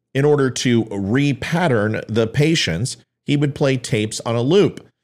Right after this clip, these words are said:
The tapes had both positive and negative messages and were played up to five hundred thousand times. Rumor has it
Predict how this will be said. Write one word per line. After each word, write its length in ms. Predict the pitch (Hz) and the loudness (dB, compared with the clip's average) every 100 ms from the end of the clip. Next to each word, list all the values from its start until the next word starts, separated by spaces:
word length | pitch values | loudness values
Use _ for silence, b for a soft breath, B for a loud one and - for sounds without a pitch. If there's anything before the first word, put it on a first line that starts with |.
| B B B | B B B
The 80 | 143 | -2
tapes 420 | 147 160 156 165 | 0 0 0 0
had 220 | 170 151 | 0 0
both 260 | 120 120 113 | 0 0 -2
positive 580 | - 98 87 92 101 135 | -4 -4 -2 -2 -2 0
and 160 | 139 | 0
negative 380 | 120 90 104 107 | 0 0 0 -2
messages 600 | 131 170 - 107 92 98 | 0 -2 -2 -2 -2 -2
and 200 | - 117 | -4 -4
were 120 | 123 120 | -2 -4
played 420 | - 113 107 104 | -2 0 0 -2
up 180 | 107 - | -6 -6
to 220 | - 117 113 B | -2 -2 -2 B
five 400 | - - 139 147 147 | -8 -4 0 -2 -2
hundred 380 | - 127 117 110 | -4 -2 0 -2
thousand 460 | 107 92 92 98 95 | -2 -2 -2 -4 -4
times. 380 | 185 165 101 135 | -2 0 0 0
Rumor 180 | 170 | 2
has 240 | 110 95 143 | 0 0 -2
it 160 | 160 | -4